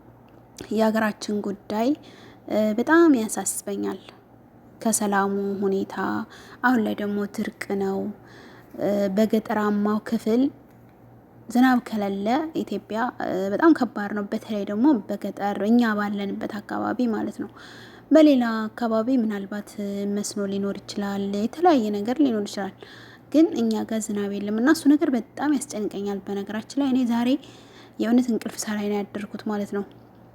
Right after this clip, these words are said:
እና፣ እ፣ ሀባይቢ እስኪ በዱዓችሁ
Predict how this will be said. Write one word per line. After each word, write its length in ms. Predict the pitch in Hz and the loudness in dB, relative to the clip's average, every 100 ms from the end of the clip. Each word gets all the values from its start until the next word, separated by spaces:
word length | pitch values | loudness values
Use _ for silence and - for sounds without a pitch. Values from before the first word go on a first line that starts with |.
| - | 2
እና፣ 160 | 247 254 349 - - - - - - - - - - | 6 6 4 0 -20 -20 -20 -20 -20 -20 -20 -16 -6
እ፣ 80 | 226 226 220 | -2 -2 -2
ሀባይቢ 420 | - 233 220 208 254 | 0 2 2 2 2
እስኪ 180 | 262 - 220 | 2 -2 -2
በዱዓችሁ 500 | 208 214 214 - | 0 0 0 -4